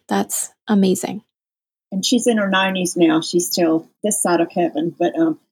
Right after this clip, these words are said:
Speaker 2: yeah, she's really something. I'm very thankful, very thankful for her. Well, let's get back to these sixteen landmarks.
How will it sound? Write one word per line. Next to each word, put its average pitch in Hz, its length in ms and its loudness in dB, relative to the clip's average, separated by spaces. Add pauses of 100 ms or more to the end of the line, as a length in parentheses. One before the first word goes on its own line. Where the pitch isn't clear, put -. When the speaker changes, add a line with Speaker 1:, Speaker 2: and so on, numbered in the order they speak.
(240)
Speaker 2:
yeah, 262 260 0
she's - 580 -4
really 220 180 -4
something. 214 400 0
I'm 185 140 0
very 185 240 2
thankful, 160 560 -2 (120)
very 170 220 -2
thankful 170 380 -4
for 165 180 -10
her. 156 260 -8 (720)
Well, 233 100 4
let's 349 160 2
get - 160 2
back 269 220 2
to 262 100 4
these 233 440 2
sixteen 240 800 4
landmarks. 180 1040 0